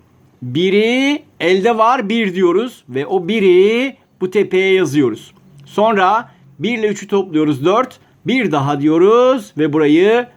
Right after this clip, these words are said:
beş yapıp cevabımız beş yüz on yedidir diyoruz. İşi bitiriyoruz. Gelelim buna. Altı ile dördü toplarsam altı üstüne dört tane sayıyorsun. Yedi, sekiz, dokuz, on. Onun sıfırı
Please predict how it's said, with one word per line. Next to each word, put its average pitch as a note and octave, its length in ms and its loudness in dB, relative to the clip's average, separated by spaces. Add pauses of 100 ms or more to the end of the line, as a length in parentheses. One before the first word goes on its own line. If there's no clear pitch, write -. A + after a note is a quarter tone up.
(120)
beş E3+ 380 -2
yapıp F#3 400 0 (200)
cevabımız D3+ 760 0
beş G#3 260 0
yüz B3+ 240 -4 (200)
on G#3+ 180 2
yedidir E3+ 480 2
diyoruz. F3 420 0 (160)
İşi G3+ 200 -6
bitiriyoruz. D#3 560 -2 (480)
Gelelim D#4 400 0
buna. A3 260 -2 (1040)
Altı C4+ 320 0
ile D#4 180 0
dördü C#4 260 -2
toplarsam B3+ 800 -2
altı A3 360 0
üstüne G#3 340 -2
dört G#3+ 200 0
tane F#3+ 200 0
sayıyorsun. D#3 440 0
Yedi, G3 160 0
sekiz, F3+ 260 0
dokuz, F#3 220 0
on. B3 300 0 (240)
Onun C4 1120 2 (220)
sıfırı G#3+ 840 -2